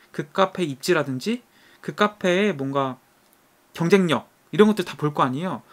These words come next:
마찬가지라는 거예요. 기업에 이제 투자할 때도, 주식을 투자할 때도 "내가 그 회사의 주인이다, 나는 그 기업의 씨이오와 동업을 하는 사람이다"라는 관점에서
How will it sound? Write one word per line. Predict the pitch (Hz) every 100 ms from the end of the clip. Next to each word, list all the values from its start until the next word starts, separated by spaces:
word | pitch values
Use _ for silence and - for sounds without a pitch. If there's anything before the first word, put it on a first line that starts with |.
| - -
마찬가지라는 | 160 - 220 190 165 170
거예요. | 151 117 113 _ _ - - -
기업에 | 202 202 208 190 190 165
이제 | 147
투자할 | - 233 208
때도, | 208 196 196 120 -
주식을 | 151 160 156
투자할 | - 175
때도 | 175 180 175 110 _ - - - - -
"내가 | 165 190 185
그 | 175 180
회사의 | 180 170
주인이다, | 151 160 160 127 110 _ _ _ _ -
나는 | 147 175
그 | 170
기업의 | 151 151 143 165 202 214
씨이오와 | - 208 185 160 190
동업을 | - 160 180 165
하는 | 156 147
사람이다"라는 | 180 185 151 156 135 139
관점에서 | 139 135 143 135 151 226